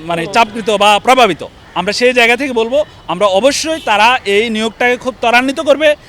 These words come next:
এবং এর মধ্য দিয়ে স্বাস্থ্য খাতের যেই অচল অবস্থা আছে সেটা অবশ্যই তারা দ্রুত নিরসনের জন্য ব্যবস্থা করবে।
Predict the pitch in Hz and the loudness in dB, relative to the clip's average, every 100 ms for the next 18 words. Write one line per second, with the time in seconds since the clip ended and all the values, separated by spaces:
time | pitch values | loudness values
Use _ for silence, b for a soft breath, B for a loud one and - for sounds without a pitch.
0 | B 170 196 240 220 247 254 262 262 269 | B -2 0 2 2 2 -2 -2 0 0
1 | 269 220 196 247 226 220 269 226 240 277 | 0 -2 -4 -6 -6 -4 -6 -2 -2 -2
2 | B - 220 330 269 233 196 156 110 B | B -4 0 4 4 2 0 -4 -8 B
3 | B - 247 247 233 240 277 247 226 214 | B -2 2 4 4 2 -2 0 0 2
4 | 214 269 262 240 247 247 240 247 240 233 | -2 2 2 2 0 -2 -6 -2 0 0
5 | 277 262 269 | 0 -2 -4